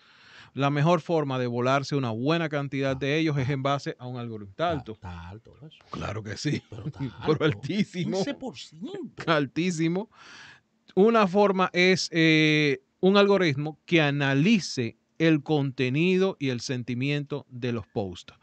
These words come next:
Speaker 1: De
Speaker 2: Ujú.
Speaker 1: repente, eh, en, en el fin de semana tuvimos una situación, el domingo,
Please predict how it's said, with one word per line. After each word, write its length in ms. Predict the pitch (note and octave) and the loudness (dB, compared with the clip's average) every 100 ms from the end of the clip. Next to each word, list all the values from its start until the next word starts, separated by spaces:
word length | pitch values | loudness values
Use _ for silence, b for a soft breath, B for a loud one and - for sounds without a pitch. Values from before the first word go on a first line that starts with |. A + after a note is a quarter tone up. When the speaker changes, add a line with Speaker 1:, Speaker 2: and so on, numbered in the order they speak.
| B B | B B
Speaker 1:
De 120 | - C3 | -4 -2
Speaker 2:
Ujú. 80 | |
Speaker 1:
repente, 560 | C#3 B2+ F3+ F#3+ F#3+ - | 0 0 0 2 0 -2
eh, 480 | C#3 C3+ B2+ A#2 A2+ A#2 - | -2 0 2 0 -4 -8 -8
en, 220 | C3 B2 | -6 -6
en 160 | A#2 B2+ | -6 -4
el 120 | B2 | -4
fin 160 | F3 E3+ | -2 -2
de 100 | E3 | -2
semana 360 | F3 C#3 B2+ | -2 -2 -4
tuvimos 340 | B2 B2+ C3+ D3 | -4 -4 -4 -4
una 180 | D3 | -4
situación, 480 | C#3 D3 D3+ - A#2 | -6 -6 -8 -6 -6
el 140 | G#2 F#2 | -6 -6
domingo, 480 | G#2+ C#3+ B2 C#3 | -2 -2 -2 -6